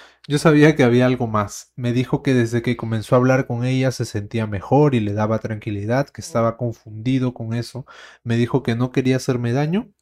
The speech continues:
y que quería pensar. Yo estaba devastada y no pude dormir ese día. A la mañana siguiente me marcó y me dijo que eso que sentía era un sentimiento pasajero y que no quería terminar conmigo.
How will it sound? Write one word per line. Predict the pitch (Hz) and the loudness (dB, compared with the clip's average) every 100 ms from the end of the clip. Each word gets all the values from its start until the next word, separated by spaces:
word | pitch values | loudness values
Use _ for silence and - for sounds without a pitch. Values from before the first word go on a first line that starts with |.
| _ | _
y | 135 | -10
que | - 117 | -10 -4
quería | 123 139 170 | 0 2 0
pensar. | 160 104 95 - - - _ _ _ _ - | -2 -6 -6 -6 -6 -8 _ _ _ _ -2
Yo | 120 | -2
estaba | - 120 113 | 2 4 4
devastada | 110 95 - 107 113 - _ _ _ | 2 -2 -4 -8 -8 -12 _ _ _
y | - | -6
no | 120 127 | -4 0
pude | 139 139 | 2 4
dormir | 135 113 113 117 | 4 2 0 -2
ese | 117 - 101 | -2 -4 -6
día. | 101 104 _ - _ | -6 -10 _ -20 _
A | 123 | 0
la | 120 | 2
mañana | 120 127 139 | 2 0 -2
siguiente | - 120 123 120 113 123 147 _ _ | -4 -2 0 0 -2 -6 -6 _ _
me | 120 | -4
marcó | 113 110 - 143 | 0 0 4 6
y | 151 | 6
me | 123 | 2
dijo | 117 123 135 127 | 0 0 -2 0
que | 131 175 | -2 0
eso | 147 151 | -2 -2
que | - | -2
sentía | 135 120 110 147 156 | -2 -2 -2 2 4
era | 147 | 4
un | 135 | 0
sentimiento | 135 120 113 117 120 | -4 -4 -4 -4 -4
pasajero | 120 123 107 123 123 151 - | -4 -2 -2 0 2 0 -2
y | 131 | -4
que | 117 | -2
no | 113 | -4
quería | 120 117 113 | -2 -2 -2
terminar | 113 110 110 107 | -4 -8 -4 -6
conmigo. | - 107 101 101 113 | -6 -12 -12 -14 -16